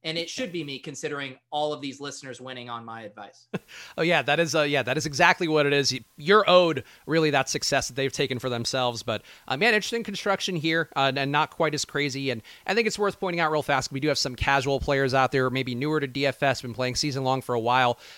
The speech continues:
Speaker 2: But we talk a lot about correlation. All the D F S shows you probably will watch out there talk about it, 'cause that's really the most important part for making a lineup pop. And even if it is sort of a basic one like Drew Lock with Jerry Jeudy,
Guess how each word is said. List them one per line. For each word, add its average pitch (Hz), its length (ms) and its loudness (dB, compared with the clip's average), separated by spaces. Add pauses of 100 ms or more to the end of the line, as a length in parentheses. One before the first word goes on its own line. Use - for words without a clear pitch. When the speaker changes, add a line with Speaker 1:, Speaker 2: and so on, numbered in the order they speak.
Speaker 2:
But 151 80 0
we 165 100 0
talk 202 220 4
a 202 40 -6
lot 196 120 2
about 185 160 2
correlation. 175 680 0
All 156 240 2
the 170 140 0
D 156 180 -6
F 156 160 -2
S 165 120 0
shows 165 340 2
you 139 60 -6
probably 156 320 0
will 143 140 4
watch 147 300 4
out 151 140 2
there 135 140 -2
talk 170 260 2
about 127 200 4
it, 120 120 -2 (240)
'cause 139 100 -2
that's 175 240 4
really 170 240 0
the 139 100 -6
most 143 200 -2
important 139 400 -4
part 139 180 0
for 131 80 -8
making 131 260 -6
a 127 60 -4
lineup 123 300 -2
pop. 139 340 2 (260)
And 190 100 -2
even 202 180 4
if 185 100 -2
it 180 60 0
is 196 160 0
sort 160 180 -2
of 143 60 -4
a 135 60 -4
basic 151 420 -4
one 131 240 0
like 120 180 -4
Drew 131 220 -6
Lock 127 300 2
with 135 180 -2
Jerry 123 280 -2
Jeudy, 139 380 -2